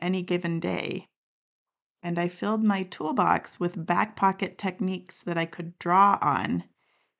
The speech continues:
based on what they were showing me. This has served me as a parent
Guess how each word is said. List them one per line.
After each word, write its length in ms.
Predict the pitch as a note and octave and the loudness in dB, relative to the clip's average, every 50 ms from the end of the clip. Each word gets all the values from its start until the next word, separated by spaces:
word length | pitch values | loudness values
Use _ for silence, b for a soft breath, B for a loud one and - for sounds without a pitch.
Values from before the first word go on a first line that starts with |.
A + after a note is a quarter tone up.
| _ - | _ -6
based 360 | F#3+ F#3 F#3+ G3+ G3 G3 - F#3+ | -2 0 2 2 2 0 -2 -2
on 160 | F3+ F3 E3+ | -2 -2 0
what 200 | E3+ E3 - E3+ | -2 -4 -4 -4
they 140 | D#3+ D#3 D3+ | -4 -4 -4
were 120 | C#3+ D3 | -4 -4
showing 440 | - - - E3 C#3+ F#2 E2 D#2+ F2 | -4 -4 -2 0 0 0 0 -2 -4
me. 300 | F2 D#2 - G#3 - _ _ _ _ _ _ _ _ _ _ _ _ _ _ _ _ _ _ _ _ _ _ _ _ _ _ _ _ - | -4 -4 -6 -10 -12 _ _ _ _ _ _ _ _ _ _ _ _ _ _ _ _ _ _ _ _ _ _ _ _ _ _ _ _ -10
This 280 | G#3 F3+ G#3 B3 C4 - | -8 -6 -6 -6 -6 -8
has 180 | F4 C4 - | -8 -10 -6
served 300 | - - G#3+ G#3+ G#3 G#3 | -4 0 0 0 0 0
me 140 | G3+ F#3+ F3+ E3+ | 0 0 0 -2
as 100 | E3 - | -2 -4
a 60 | D3+ | -8
parent 760 | - - - - A3+ A#3 A3 - - - - - - - - | -8 -6 -4 -2 0 0 0 0 -2 -4 -6 -8 -10 -16 -20